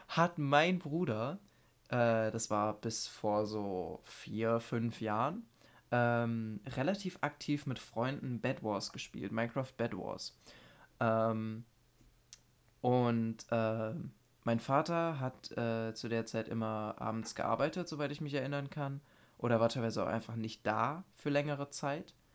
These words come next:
weil er, äh, geschäftlich irgendwo in Deutschland unterwegs war, ähm, für mehrere Wochen teilweise. Und, äh, meine Mutter hatte dann an manchen Tagen in der Woche Sport abends und war dann halt auch nicht zu Hause. Das heißt,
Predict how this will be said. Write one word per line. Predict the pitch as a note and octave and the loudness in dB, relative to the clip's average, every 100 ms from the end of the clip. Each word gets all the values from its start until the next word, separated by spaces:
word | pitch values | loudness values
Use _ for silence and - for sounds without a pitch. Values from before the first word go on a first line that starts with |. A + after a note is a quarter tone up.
| _ - | _ -8
weil | A2 A2+ A2 | 2 2 4
er, | G#2+ G#2+ G#2 - A2+ | 2 0 -2 -2 -4
äh, | |
geschäftlich | - A#2 B2 - C#3+ - | -4 0 0 0 -6 -2
irgendwo | C3 B2+ A#2 B2 | -4 -2 -2 -2
in | A#2 | -2
Deutschland | A2+ A#2 C3+ A2+ | 0 -2 -2 -4
unterwegs | A2+ A#2 B2 - | -2 -2 -2 -2
war, | C3+ - - - - | -4 -6 -16 -20 -8
ähm, | - A2+ A2 G#2+ | -4 -2 -2 -4
für | G#2 A#2 | -4 -2
mehrere | A2+ A2+ G#2+ | 0 0 0
Wochen | A2+ C#3+ | -2 -2
teilweise. | B2+ A#2+ A#2+ C3 D3 - - - - - - | 0 0 0 -2 -4 -10 -20 -20 -20 -16 0
Und, | B2 B2 B2 A#2+ B2 A#2+ - _ - | 4 6 6 4 2 -2 -8 _ -4
äh, | B2 A#2 | 2 4
meine | A#2 A#2 | 4 4
Mutter | C#3 F3+ G3 D3 | 4 4 2 4
hatte | C#3 C3+ | 2 2
dann | C3 | 0
an | A2 | 0
manchen | A#2 C#3+ - | 0 -2 -4
Tagen | - B2+ C3 | -2 -2 -2
in | A2 | -4
der | A2 | -4
Woche | A#2 B2 | -2 -4
Sport | - - A2 B2+ - - | -6 0 2 2 -2 -2
abends | G#2+ G#2 G#2 - | 0 0 -2 -6
und | G#2 | -2
war | G#2+ | 2
dann | A2 A2+ | 2 0
halt | A2 A2 | -2 0
auch | G#2+ - | -2 -2
nicht | G#2+ G#2 | -6 -6
zu | - | 2
Hause. | B2 A#2+ | 4 4
Das | G#2+ G2+ | 2 -2
heißt, | A2+ C#3 D#3 | 0 0 0